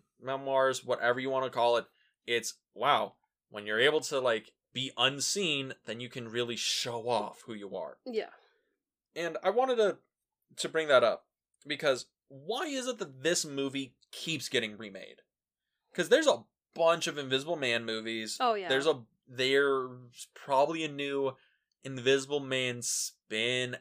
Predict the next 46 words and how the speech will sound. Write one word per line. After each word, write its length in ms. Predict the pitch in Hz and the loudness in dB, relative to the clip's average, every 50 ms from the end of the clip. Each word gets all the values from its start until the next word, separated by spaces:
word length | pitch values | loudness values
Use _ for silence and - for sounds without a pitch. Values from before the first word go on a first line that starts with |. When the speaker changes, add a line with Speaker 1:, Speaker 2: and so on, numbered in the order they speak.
| _ - | _ 0
Speaker 1:
every 840 | 110 117 117 123 135 139 143 147 151 151 151 160 160 160 170 165 - | 0 0 0 0 -4 -16 -14 -12 -12 -12 -12 -12 -14 -16 -16 -14 -14
ten 420 | - - - 185 175 175 185 185 | -14 -12 -8 -6 -4 -4 -4 -6
years. 800 | 190 180 180 190 202 214 214 214 220 226 233 226 220 - - - _ _ _ _ _ _ _ _ _ _ _ - | -8 -12 -10 -6 -4 -2 -2 -2 -2 -4 -6 -8 -10 -12 -14 -14 _ _ _ _ _ _ _ _ _ _ _ -2
Um, 520 | 131 139 139 135 135 135 135 139 143 139 - | 0 2 4 4 4 2 0 -4 -10 -8 -4
I 100 | - 147 | -2 -2
know 220 | 143 139 143 147 151 | 2 4 4 4 6
there's, 220 | 160 160 151 143 | 4 4 2 2
like, 220 | 147 139 120 107 - | 0 0 0 0 -4
ones 240 | 120 120 123 120 110 | -6 -4 -4 -4 -4
in 60 | 104 | -6
the 140 | 101 101 - _ - | -14 -16 -14 _ -4
eighties, 560 | 143 143 139 139 135 135 135 135 135 123 110 | -2 -2 0 0 0 -2 -2 -2 -4 -6 -8
ones 180 | 98 98 92 87 | -12 -18 -20 -20
in 60 | 85 | -20
the 80 | 82 | -20
nineties, 1040 | 90 101 110 123 139 143 139 143 143 139 139 139 135 135 135 135 120 120 - - - 113 | -18 -8 -2 0 2 2 2 0 -4 -8 -8 -8 -6 -6 -6 -6 -6 -8 -8 -10 -8 -6
there's 320 | 107 101 107 107 107 101 | -4 -4 -2 -4 -4 -8
a 60 | 101 | -10
few 140 | - 120 113 | -10 -10 -10
in 80 | 107 104 | -8 -6
the 100 | 104 104 | -6 -6
early 160 | 101 101 101 | -6 -6 -10
two 120 | - 104 | -14 -18
thousands. 440 | - - 131 123 123 127 123 127 123 | -6 0 2 4 4 2 2 0 -2
We 60 | 127 | -2
had 100 | 117 113 | 0 0
a 40 | 113 | 0
very 240 | 104 120 113 107 98 | 0 0 0 0 -2
recent 440 | 92 95 101 113 107 - 156 123 131 | -8 -10 -8 -6 -6 -6 -6 -8 -8
one 400 | 143 143 147 147 151 147 147 147 - | -6 -6 -6 -6 -6 -8 -14 -14 -12
Speaker 2:
In 100 | 220 202 | -12 -10
twenty 280 | - 233 202 180 185 | -8 -8 -8 -8 -10
twenty. 380 | - - 233 240 233 240 240 247 | -8 -6 -4 -4 -2 -2 -4 -6
Speaker 1:
in 120 | 123 120 | -6 -8
twenty 260 | 110 - 127 110 101 98 | -8 -6 -6 -6 -6 -8
twenty, 680 | - - - 165 165 156 151 156 151 147 143 131 _ _ _ _ _ - | -12 -4 0 2 2 2 2 0 -4 -6 -8 -10 _ _ _ _ _ -16
which 460 | 135 135 156 147 139 - - - - 131 | 0 4 6 6 6 4 0 -6 -8 -12
n-, 200 | 135 135 127 - - | -14 -16 -16 -16 -8
now 380 | 127 120 117 117 120 120 120 | -2 2 4 6 6 6 6
every 180 | 113 113 120 123 | 4 2 0 -2
time 180 | 120 123 120 120 | -2 -4 -4 -4
you 100 | 113 110 | -6 -10
Google 300 | 107 - 110 110 113 113 | -10 -8 -6 -6 -4 -4
The 100 | 113 113 | -4 -6
Invisible 320 | 113 110 113 110 110 123 117 | -6 -8 -10 -10 -8 -8 -4
Man, 320 | 113 113 113 113 113 - | -2 0 0 -2 -2 -6